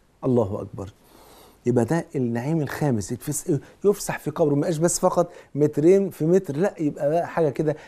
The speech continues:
عشرين كيلو، تلاتين كيلو، يفسح له في قبره مد بصره. رقم ستة، ينام في قبره أطيب نوم، أجمل نوم في الدنيا. "نام في قبرك كنوم العروس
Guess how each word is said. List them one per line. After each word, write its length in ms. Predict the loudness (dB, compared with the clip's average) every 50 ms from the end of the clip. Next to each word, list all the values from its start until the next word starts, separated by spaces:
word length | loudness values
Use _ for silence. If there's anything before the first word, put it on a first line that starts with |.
| -18 -12
عشرين 340 | -12 -10 -8 -2 0 0 0
كيلو، 260 | 0 2 2 2 2
تلاتين 420 | 2 2 0 0 0 0 -2 -2 -2
كيلو، 340 | 0 0 2 4 4 2
يفسح 320 | 2 0 -4 -8 -6 -2 0
له 120 | 0 0
في 140 | 0 -2 -2
قبره 380 | 0 0 0 0 2 0 -2 -2 -4 -12 -20 _ -2
مد 180 | -2 0 0 2
بصره. 460 | 0 0 0 0 -2 -4 -8 -10 -12 -16 _ _ _ _ _ _ _ _ _ _ _ _ _ -10
رقم 320 | -8 -8 -4 -4 -4 -4 -4
ستة، 420 | -6 -8 -10 -12 -10 -10 -10 -10 -12 _ _ _ _ _ _ _ _ _ _ _ -2
ينام 460 | 0 0 2 2 0 -2 -2 -2 -4
في 180 | -6 -6 -8 -10
قبره 420 | -8 -6 -8 -8 -6 -4 -6 -4 -4 -6 -8 -8 -8 -8
أطيب 460 | -8 -8 -8 -8 -4 -4 -4 -2 -2
نوم، 240 | -2 0 0 0 -2 -4 -4 -2
أجمل 640 | -2 -2 -2 -2 0 2 2 4 4 4 4 2 4
نوم 280 | 4 4 2 2 0 0
في 80 | 0
الدنيا. 280 | 0 0 2 2 2 2
"نام 240 | 2 0 0 0 -2
في 220 | -2 -2 -4 -4
قبرك 540 | -2 -2 -2 -2 -2 -2 -4 -4 -2 -2 -2
كنوم 540 | -2 0 0 0 2 2 2 2 2 2 2
العروس 680 | 2 2 2 2 2 2 2 2 2 2 0 -2 -6